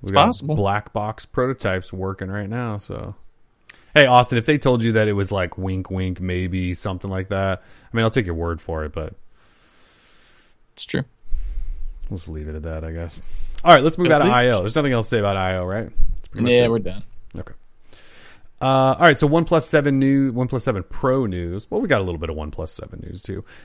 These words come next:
Speaker 2: Uh, everything that's new that has been announced is T-Mobile said, "We're the exclusive U S carrier." T-Mobile's
Speaker 1: Mm-hmm.
Speaker 2: made this really,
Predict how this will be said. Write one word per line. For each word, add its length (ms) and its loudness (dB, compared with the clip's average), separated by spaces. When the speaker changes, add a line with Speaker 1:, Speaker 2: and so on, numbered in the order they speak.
Speaker 2:
Uh, 320 2
everything 440 4
that's 380 -2
new 420 4
that 100 4
has 100 -2
been 120 0
announced 420 0
is 520 -2
T-Mobile 500 2
said, 320 0
"We're 180 0
the 120 0
exclusive 580 -2
U 160 -2
S 120 -6
carrier." 600 -2
T-Mobile's 320 2
Speaker 1:
Mm-hmm. 60 -2
Speaker 2:
made 160 2
this 260 0
really, 380 2